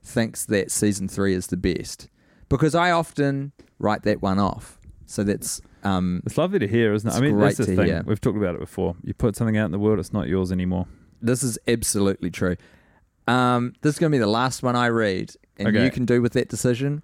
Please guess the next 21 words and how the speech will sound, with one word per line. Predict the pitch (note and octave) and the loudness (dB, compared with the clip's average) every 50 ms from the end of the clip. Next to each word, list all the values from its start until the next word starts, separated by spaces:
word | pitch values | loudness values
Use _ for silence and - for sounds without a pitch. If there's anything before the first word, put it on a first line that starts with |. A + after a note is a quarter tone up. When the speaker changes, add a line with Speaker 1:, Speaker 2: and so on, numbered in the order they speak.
| _ - | _ -8
Speaker 1:
whatever | - - G2+ A2 A2+ G#2+ G2+ G2 G#2+ G#2+ - - | -2 0 2 2 2 2 0 -2 -2 -2 -6 -6
you | - G2 G2+ G#2 | -2 0 2 2
wish. | G2 G2 F2 - - - - - - - _ - - - _ _ _ _ _ _ _ _ _ _ _ _ - - | 2 2 -2 -2 -2 -6 -8 -10 -12 -14 _ -20 -20 -20 _ _ _ _ _ _ _ _ _ _ _ _ -12 -4
"My | - A2 A2+ | -2 0 0
father, | A#2 - - C3 B2+ B2+ B2 G#2+ G#2+ F#2+ E2+ F#2 - _ - | 0 0 0 2 2 2 2 2 0 -2 -2 -6 -10 _ -4
Paddy | A2 G#2+ A2 A2 G#2+ | 0 0 0 0 0
Schwartz | G2+ - - A2 A2 A2 A2+ A2 - - | -2 -2 -2 0 2 2 2 0 -2 -6
and | F#2+ F#2+ F#2 | -4 -4 -2
Blaze | G2 G2 G2+ G2+ G2+ - | 0 0 0 0 0 -2
Pizza." | - - G2+ - - - D2+ - | -2 -2 -2 -2 -2 -6 -8 -6
That | - G2 G#2+ | -2 -2 -2
is | C3 C3 - | -2 -2 -4
the | - - | -8 -10
subject | - - G#2 - - - - - - | -6 -6 -6 -6 -6 -12 -12 -12 -12
line. | G1+ - - - - - _ - | -12 -12 -12 -14 -18 -18 _ -4
Speaker 2:
Mm-hmm. | - A2+ G#2 A2+ B2 D3+ D#3+ - _ _ _ - | -2 0 2 2 0 0 -2 -6 _ _ _ -2
Speaker 1:
You | G#2+ G2+ G#2 | 0 2 2
ready | G#2 G#2 G2 | 2 2 0
for | - A2 | 0 0
this? | G2+ G#2+ G#2+ A#2 A2+ - - - D3 | 2 2 0 0 -2 -6 -12 -10 -4
Speaker 2:
Du-du-du. | - A2+ G#2+ G#2+ G#2 A2+ A#2 A#2+ A#2+ A#2+ C3 C3+ C3+ | 0 2 4 4 4 4 4 4 4 4 4 4 2